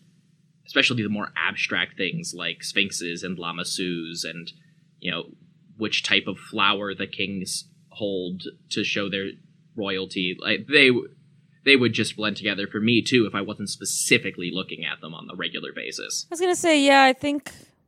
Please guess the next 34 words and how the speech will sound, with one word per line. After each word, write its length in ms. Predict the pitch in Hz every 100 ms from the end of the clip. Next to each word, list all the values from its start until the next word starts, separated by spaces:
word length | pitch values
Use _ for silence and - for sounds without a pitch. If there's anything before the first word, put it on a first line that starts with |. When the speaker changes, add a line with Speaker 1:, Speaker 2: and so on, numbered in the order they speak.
| _ _ 170
Speaker 2:
bull 520 | 208 208 226 233 254 247
heads 800 | - 262 254 247 220 - - - _
are, 300 | 160 196 208
like, 260 | 202 196 -
the 60 |
most 260 | 190 190 -
confused 500 | 220 202 208 208 -
thing, 240 | 202 202
'cause 160 | 196 165
you're 160 | 170
like, 180 | 165 151
"I 120 | -
don't 100 | 170
know 140 | 196 143
where 100 | 117
that 160 | 127
came 220 | - 151 175
from. 260 | 185 202
Did 120 | 196
that 200 | 160 180
come 240 | - 196 202
from 200 | 190 180
Persepolis? 800 | 143 147 180 - 320 311 302 285
Did 160 | 185 -
that 240 | 71 -
come 360 | 190 190 190 185
from 1160 | - 175 170 165 160 151 143 143 135 123 - - - _ _ -
Nimrud?" 960 | 208 240 302 294 285 277 233 208 175 -
Sure, 300 | - 285 254
like, 400 | 202 147 95 92
people 240 | 233 165
just 180 | - 156
don't 220 | 151 117
know. 180 | 156 151